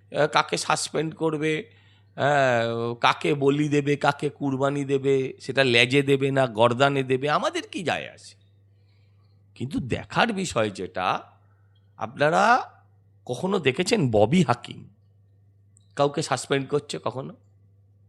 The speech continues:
তাও দুদিকে দুজন সংখ্যালঘু মুসলিম বিধায়ককে নিয়ে, জেলা সভাপতিকেও নয়।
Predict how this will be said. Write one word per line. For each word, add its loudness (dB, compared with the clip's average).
তাও 4
দুদিকে -2
দুজন -4
সংখ্যালঘু -4
মুসলিম 0
বিধায়ককে 0
নিয়ে, -14
জেলা 6
সভাপতিকেও 2
নয়। -20